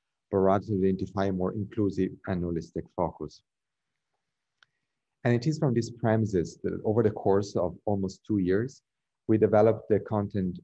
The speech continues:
that was formalized in the exhibition Cambio that I mentioned before.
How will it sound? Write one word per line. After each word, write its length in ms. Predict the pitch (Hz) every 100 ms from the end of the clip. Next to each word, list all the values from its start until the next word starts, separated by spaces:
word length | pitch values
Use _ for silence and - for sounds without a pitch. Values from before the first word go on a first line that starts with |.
| _ _ -
that 120 | 92
was 200 | 95 95
formalized 500 | 110 101 92 87 95
in 100 | 87
the 80 | 85
exhibition 600 | - 76 87 85 85 -
Cambio 280 | 85 85 85
that 120 | 80
I 60 | 80
mentioned 380 | 82 80 82
before. 440 | - - 92 80